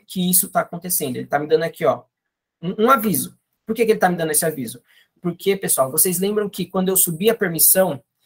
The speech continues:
eu subi a permissão na pasta. Logo, ele vai ter permissão de editor em todos os documentos dentro dessa pasta. Quando aqui no caso que eu tô fazendo, eu estou diminuindo a permissão dentro de um documento dessa pasta.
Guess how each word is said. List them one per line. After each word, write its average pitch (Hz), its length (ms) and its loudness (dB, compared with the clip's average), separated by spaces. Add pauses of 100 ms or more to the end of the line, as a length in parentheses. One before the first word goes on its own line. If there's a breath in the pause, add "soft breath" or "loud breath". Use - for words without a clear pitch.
(140)
eu 156 100 -4
subi 170 280 0
a 170 40 0
permissão 170 380 0
na 175 140 4
pasta. - 520 -2 (420)
Logo, 185 360 4
ele 190 120 -2
vai 180 140 0
ter 175 300 -6
permissão 160 520 -2
de 147 300 -10
editor 160 480 -4
em 180 100 0
todos 196 300 -6
os 190 60 0
documentos 180 500 -4
dentro 151 300 -6
dessa 156 260 -2
pasta. - 360 -6 (460 soft breath)
Quando 233 460 4 (380)
aqui 165 240 0
no 233 100 8
caso 190 280 4
que - 40 -2
eu 190 60 -4
tô 185 80 -8
fazendo, 165 320 -2
eu 147 60 2
estou 190 260 0
diminuindo 175 540 -2
a 156 40 4
permissão 160 440 -2
dentro 185 420 -2
de 165 180 0
um 247 120 4
documento 208 520 -2
dessa 180 300 0
pasta. - 340 2